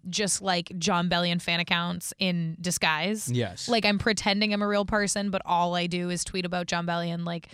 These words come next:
Speaker 1: I'm, and he hates me, so there's that.
Speaker 2: Wait, what?
Speaker 1: <laughs> He doesn't respond to me ever, and then I, like, will go
Speaker 2: Yeah,
Speaker 1: on Twitter
Speaker 2: I
Speaker 1: and
Speaker 2: mean,
Speaker 1: see that he likes literally everyone else's tweets
Speaker 2: he's a
Speaker 1: but
Speaker 2: busy
Speaker 1: me.
Speaker 2: dude. He's got
Speaker 1: So
Speaker 2: a
Speaker 1: I
Speaker 2: lot of
Speaker 1: think
Speaker 2: messages.
Speaker 1: he's truly over me, but, like, it's fine. We'll,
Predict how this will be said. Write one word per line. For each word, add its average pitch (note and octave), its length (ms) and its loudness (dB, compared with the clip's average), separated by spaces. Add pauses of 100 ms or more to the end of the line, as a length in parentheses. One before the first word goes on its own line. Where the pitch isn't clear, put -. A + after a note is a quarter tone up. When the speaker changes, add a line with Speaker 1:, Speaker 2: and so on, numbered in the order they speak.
(320)
Speaker 1:
I'm, A#3+ 260 -2
and A#3 160 0
he D4+ 140 2
hates A#3 300 2
me, F3+ 280 -6
so F#3 440 0
there's G3 200 -2
that. E3 280 -2 (100)
Speaker 2:
Wait, D#3+ 220 6
what? G#3+ 320 6 (600)
Speaker 1:
<laughs> - 120 -16
He D#4+ 80 -6
doesn't F4 220 -2
respond A#3+ 340 -4
to A3+ 60 -10
me A3 100 -6
ever, G3 320 -2
and F#3+ 120 -4
then F#3+ 100 -4
I, G3 160 -4
like, F#3+ 220 -2
will G3 120 -2
go F3+ 140 0
Speaker 2:
Yeah, F#3+ 180 4
Speaker 1:
on C3 60 0
Twitter G#3+ 220 2
Speaker 2:
I - 20 4
Speaker 1:
and D3 180 4
Speaker 2:
mean, D3+ 80 0
Speaker 1:
see A3 100 -2
that G3+ 100 -4
he F#3+ 80 0
likes F#3+ 320 -2
literally F#3 540 -2
everyone F3+ 240 -4
else's F3+ 280 -6
tweets - 180 -6
Speaker 2:
he's D#3 140 2
a E3+ 40 -2
Speaker 1:
but D3 60 -4
Speaker 2:
busy F3+ 120 0
Speaker 1:
me. F#3 160 0
Speaker 2:
dude. C3+ 300 -2
He's B2 140 -4
got C3 80 0
Speaker 1:
So B2+ 60 4
Speaker 2:
a B2+ 40 4
Speaker 1:
I - 20 2
Speaker 2:
lot B2+ 80 2
of C3 60 0
Speaker 1:
think B2 100 2
Speaker 2:
messages. A2+ 420 -2
Speaker 1:
he's - 80 -8
truly F#3+ 520 -2
over F3 300 -2
me, G3 220 -2
but, G3+ 260 -6
like, B3+ 180 -4
it's F4 160 -8
fine. - 400 -8
We'll, A3+ 180 -6